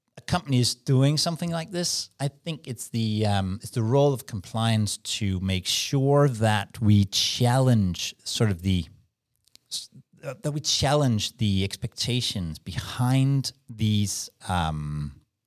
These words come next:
these, um, uh, business plans. So we should, we should be the ones saying, "Does this make sense?" I mean, we should say, "Is, is the cookie consent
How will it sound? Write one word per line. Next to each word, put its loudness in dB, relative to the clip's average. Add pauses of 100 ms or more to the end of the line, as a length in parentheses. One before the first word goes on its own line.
(180)
these, 0
um, -8 (100)
uh, -6
business -2
plans. -14
So 2
we 6
should, 0 (280)
we 4
should 0
be 2
the 2
ones 4
saying, 4
"Does 2
this 0
make -2
sense?" -6 (160)
I 0
mean, 6 (580)
we 2
should 0
say, 0
"Is, 0
is -4
the -4
cookie -2
consent -2